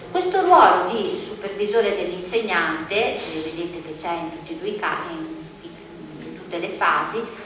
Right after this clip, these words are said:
è, eh, fondamentale. All'interno del, di un contesto di lavoro cooperativo l'insegnante ha effettivamente più tempo, mettiamolo tra virgolette, di, eh, osservare gli alunni e osservare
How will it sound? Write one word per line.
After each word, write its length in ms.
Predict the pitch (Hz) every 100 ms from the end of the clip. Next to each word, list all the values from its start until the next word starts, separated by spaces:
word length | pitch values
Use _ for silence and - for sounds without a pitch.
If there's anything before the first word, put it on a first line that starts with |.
| - - -
è, 360 | 277 277 - 214
eh, 720 | 202 190 185 180 170 165 160
fondamentale. 920 | - 208 190 185 180 180 160 156 170 -
All'interno 600 | 226 233 254 311 - -
del, 320 | 202 208 185 175 170 160 165 -
di 60 | -
un 100 | -
contesto 480 | 185 185 220 226 -
di 100 | 170
lavoro 360 | 175 190 208
cooperativo 1000 | - 160 165 160 160 220 226 285 277 - - -
l'insegnante 960 | - 247 262 302 285 269 190 - 165 175 -
ha 300 | 247 226 226
effettivamente 960 | 240 294 294 240 220 214 214 185 - 160
più 400 | 165 254 262 -
tempo, 520 | 180 160 156 151 220
mettiamolo 480 | 226 175 165 160 160
tra 160 | -
virgolette, 760 | 180 196 196 233 214 208 196 -
di, 360 | 220 262 277
eh, 460 | - 190 185 180 180
osservare 720 | 226 - 240 233 185 170 190
gli 60 | 185
alunni 580 | 175 - - - - 220
e 40 |
osservare 600 | 254 - 294 277 240 240